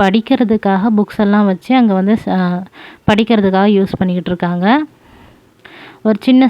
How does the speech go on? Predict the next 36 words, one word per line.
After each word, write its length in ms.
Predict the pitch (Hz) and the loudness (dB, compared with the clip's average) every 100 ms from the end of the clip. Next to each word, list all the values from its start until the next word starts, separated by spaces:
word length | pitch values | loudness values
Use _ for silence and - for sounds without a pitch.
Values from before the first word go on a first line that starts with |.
| - | 2
ஸ்டடி 240 | 208 226 | 0 2
டேபிள், 320 | 208 185 190 - | 0 0 -2 0
வெளியே 320 | 202 226 240 | 2 4 4
ஒரு 180 | 214 208 | 2 0
ஸ்டடி 260 | - 202 | 0 0
டேபிள் 280 | 208 190 196 | 0 0 0
பெருசா 400 | 196 190 - 202 | 0 -2 0 0
வச்சிருக்க 320 | 185 196 - 180 | 0 -4 -2 -2
மாதிரி 380 | 180 202 320 - - - - | 0 0 0 -2 -18 -20 -6
இந்த 280 | 208 220 220 | 0 2 2
கார்னர்ல 460 | 208 208 214 202 190 | 4 4 4 2 0
வந்து 200 | 180 190 | 0 0
வச்சிருக்கேன். 500 | 190 - 190 - 247 277 - | -2 -2 -4 0 0 0 -2
பக்கத்துலேயே 460 | 208 - 240 233 247 | -2 -2 0 2 2
வந்து 220 | 226 214 | 2 2
பார்த்தீங்கன்னா, 680 | 208 190 190 185 247 294 240 | 0 -2 -2 0 2 4 4
ஒரு, 360 | 202 196 190 185 - - - - | 2 0 -2 -2 -6 -20 -20 -4
ஆம், 680 | 190 185 185 180 180 180 214 196 _ _ _ - - | 0 0 0 0 -2 -4 -6 -14 _ _ _ -8 0
ஃப்ரிட்ஜ் 260 | 233 208 | 2 4
வந்து 240 | 214 202 226 | 2 2 2
வச்சிருக்கோங்க. 600 | 185 190 - 180 175 208 - - - - | 0 -4 -4 -4 -4 -6 -8 -20 -20 -10
எனக்கு 340 | 214 202 226 240 | -2 2 2 2
வந்து 220 | 226 262 | 2 2
கிச்சன்ல 360 | 240 - 254 254 247 | -2 0 2 2 0
ஃப்ரிட்ஜ் 220 | 208 214 | -2 2
வைக்க 300 | 214 202 262 | 0 2 2
இடம் 300 | 208 190 202 | 2 2 2
இல்ல. 240 | 190 190 | 2 0
அதனால 500 | - 196 185 185 196 | 0 -2 0 0 2
வந்து 220 | 208 190 220 | 2 2 2
நான் 200 | 202 185 | 2 2
லிவிங் 340 | 190 202 226 | 0 2 2
ஏரியாலயே 420 | 208 190 185 196 214 | 2 0 0 -2 -2
ஃப்ரிட்ஜ் 220 | 208 190 | -2 0
வந்து 200 | 190 180 | 0 0
வச்சிருக்கேன். 540 | 185 175 185 170 185 | -4 -4 -6 -4 0